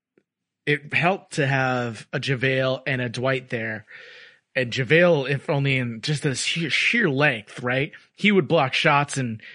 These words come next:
contest stuff just because of how he's, like, seven three and crazy long wingspan. So that's not Marc Gasol. Marc's defends the rim in a different way.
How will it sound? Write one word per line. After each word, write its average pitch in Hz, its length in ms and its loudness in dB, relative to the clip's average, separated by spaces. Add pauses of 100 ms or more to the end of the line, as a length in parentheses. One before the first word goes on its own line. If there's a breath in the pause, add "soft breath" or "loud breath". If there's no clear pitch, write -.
(140)
contest 160 460 2
stuff 135 240 0
just 180 200 -4
because 156 280 -2
of 139 80 -4
how 131 340 0 (320 loud breath)
he's, - 140 -8
like, 233 120 -2
seven 131 360 0
three 175 480 0
and 113 200 -8 (140)
crazy 190 380 2
long 123 420 -4
wingspan. 127 720 -4 (520 soft breath)
So 147 320 -4 (280)
that's 165 260 0
not 170 220 0
Marc 156 240 -2
Gasol. 165 400 -2
Marc's 147 420 -6 (640)
defends 151 440 -2
the 151 100 -2
rim 147 180 0
in 143 80 0
a 131 80 -2
different 135 380 -6
way. 135 380 -4